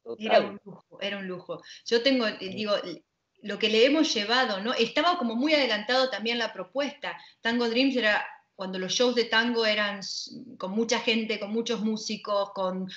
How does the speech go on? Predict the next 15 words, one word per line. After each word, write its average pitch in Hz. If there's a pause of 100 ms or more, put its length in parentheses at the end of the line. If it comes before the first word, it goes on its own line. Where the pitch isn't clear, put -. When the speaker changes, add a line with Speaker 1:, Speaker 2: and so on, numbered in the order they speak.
(140)
Speaker 2:
mucha 226
Speaker 1:
Sí. -
Speaker 2:
cosa, 233
y 208
nosotros 233 (160)
teníamos 233
la 208
individualidad. 202
¿Te 196
acordás 196
que 240
se 208
trataba 208
de 202
darle? 214